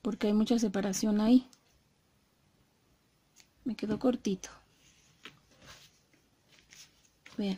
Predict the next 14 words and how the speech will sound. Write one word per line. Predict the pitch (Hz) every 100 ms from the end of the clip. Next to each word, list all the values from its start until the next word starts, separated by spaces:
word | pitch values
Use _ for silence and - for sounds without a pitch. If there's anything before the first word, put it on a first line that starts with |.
| -
qué | 220 208
maravilla, | 220 208 190 196 214 220 202 208
me | 196
encanta. | 208 - 247 254 220 226
Ay, | 262
no, | 233
yo | 226 226
amo | 220 226
las | 247 233 -
uniones. | 202 214 202 190 - - - - - -
Me | 214
encantan, | 208 233 226 269 269
me | 214
encantan. | 190 196 196 196